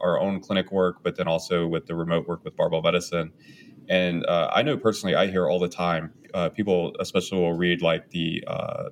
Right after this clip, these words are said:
the really good article that Alston did, Pain and Training, What Do? And they're like, "Well, I implemented all of these things and I'm still not, quote unquote, getting better," uh, which oftentimes for us with Barbell Medicine is, like, some type of training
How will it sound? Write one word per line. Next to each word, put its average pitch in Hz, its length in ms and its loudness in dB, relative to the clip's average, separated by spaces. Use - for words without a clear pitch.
the 85 260 -4
really 92 200 0
good 87 100 2
article 85 560 0
that 78 120 -2
Alston 85 360 0
did, 82 240 0
Pain 85 160 0
and 82 100 -2
Training, 82 280 -4
What 82 180 -6
Do? 90 360 2
And 95 160 2
they're 98 80 4
like, 92 160 4
"Well, 113 100 6
I 110 100 4
implemented 123 360 0
all 98 140 4
of 101 80 -2
these 95 200 -2
things 98 380 2
and 85 200 2
I'm 85 240 -2
still 95 280 0
not, 82 240 0
quote 90 160 -2
unquote, 85 400 -2
getting 85 240 -2
better," 80 400 -2
uh, 95 100 4
which 95 160 0
oftentimes 90 520 2
for 85 180 2
us - 320 -4
with 85 180 -6
Barbell 82 240 2
Medicine 82 400 -2
is, 78 140 -6
like, 78 100 -4
some 80 160 -10
type - 220 -2
of - 180 -8
training 80 380 -4